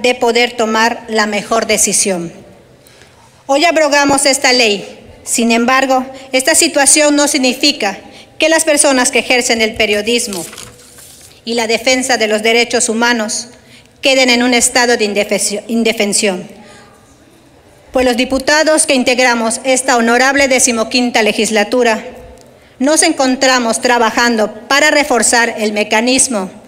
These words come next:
de enlace entre el Estado y el sistema federal de protección. La obligación de un gobierno es garantizar la seguridad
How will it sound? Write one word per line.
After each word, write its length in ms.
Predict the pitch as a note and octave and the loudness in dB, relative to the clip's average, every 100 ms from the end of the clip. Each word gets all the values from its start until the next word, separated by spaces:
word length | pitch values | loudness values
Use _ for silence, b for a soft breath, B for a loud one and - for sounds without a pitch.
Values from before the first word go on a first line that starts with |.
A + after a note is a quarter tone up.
| B B B | B B B
de 160 | A3+ C#4+ | -2 2
enlace 580 | D#4 C#4+ C#4 C#4 A3+ | 4 2 2 2 2
entre 240 | A3+ A3 A3 | 0 0 0
el 80 | G#3+ | 2
Estado 460 | G#3+ - C4+ C#4+ | 0 2 2 2
y 100 | C#4 | 2
el 100 | A#3 | 2
sistema 440 | A#3+ A3+ A#3+ A#3 A3 | 0 0 0 -2 -2
federal 480 | A3+ G#3+ G#3+ A3 | 0 2 2 0
de 80 | G#3+ | 0
protección. 720 | G#3 G3+ G3+ G3 - G#3 F#3+ D#3+ - - - - - - b b b | -4 -4 -4 -4 -2 -2 -4 -12 -20 -20 -20 -20 -20 -20 b b b
La 120 | A3+ A#3+ | -2 0
obligación 520 | B3 B3 B3+ D4+ D#4 | 2 2 2 2 2
de 60 | |
un 120 | D#4+ D4+ | 2 2
gobierno 640 | C4+ C#4+ C#4 C4+ A#3 A3 - | 2 2 2 2 0 -2 -4
es 180 | B3+ B3 | 0 2
garantizar 760 | C4 A#3+ A#3 B3 A3+ C#4+ D4+ | 2 2 0 0 0 2 2
la 120 | F4 E4+ | 2 2
seguridad 640 | E4 D4 C#4 C4 B3+ B3 | 2 2 0 2 2 0